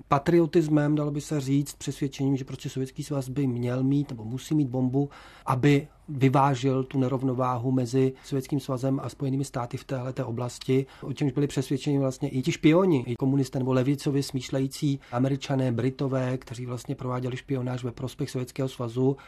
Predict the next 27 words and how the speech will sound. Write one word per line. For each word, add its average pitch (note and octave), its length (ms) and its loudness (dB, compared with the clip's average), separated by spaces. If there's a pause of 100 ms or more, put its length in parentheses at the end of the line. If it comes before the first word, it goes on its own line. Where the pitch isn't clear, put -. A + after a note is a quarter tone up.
(140)
a C3 60 -14
často - 240 -4
to - 80 -8
byli C3 140 -2
idealisté, C3+ 520 -4
kteří B2+ 180 -12
prostě - 240 -10
věřili, C3 420 -2
že C3+ 220 0 (260)
pokud D3+ 260 0
Spojené C3+ 240 2
státy C3 300 0
nechtějí C3 280 -2
sdílet C3 340 -2
tu C#3 140 -2
jadernou B2+ 500 0
technologii B2+ 680 -2
se C3 80 -8
Sovětským B2+ 420 -8
svazem, B2 500 -4 (300)
tak C3 200 -8
je C3 60 0
to C3 500 0
nebezpečí C3+ 680 -2
pro B2+ 200 -8
celý B2+ 240 -6
svět. A2 380 -10